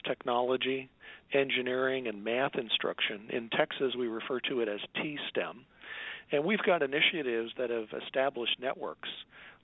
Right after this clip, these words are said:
uh, all across the state. Uh, we began the initiative in two thousand six, and it really builds on state and local efforts to improve those stem, uh, disciplines and then knowledge to really allow students early in their careers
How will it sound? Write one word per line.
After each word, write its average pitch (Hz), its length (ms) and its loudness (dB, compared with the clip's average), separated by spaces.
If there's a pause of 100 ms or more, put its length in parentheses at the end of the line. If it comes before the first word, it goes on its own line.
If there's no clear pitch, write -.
uh, 107 160 -2
all 120 180 4
across 127 360 2 (100)
the 175 160 -2
state. 117 320 0 (240)
Uh, 113 220 -6
we 127 120 -2
began 127 440 -4
the 120 140 -4
initiative 127 440 2
in 110 100 -4 (120)
two 139 80 -6 (100)
thousand 120 340 -2 (200)
six, 139 320 2 (640)
and 127 100 -2
it - 60 -4
really 180 240 2
builds 147 420 2
on 117 180 -4 (160)
state 131 300 2
and 113 100 -6
local 120 420 -6
efforts - 320 -6 (120)
to 127 100 -4
improve 117 680 2
those 110 200 2 (200)
stem, 120 420 0 (460)
uh, 104 240 -2 (100)
disciplines 180 580 0 (220)
and 120 160 -4
then 113 260 0
knowledge 110 540 2 (500)
to 170 100 2
really 226 260 4
allow 143 480 4 (100)
students 139 380 -4 (140)
early 156 300 2
in 123 100 2
their 113 160 -2
careers 127 600 -2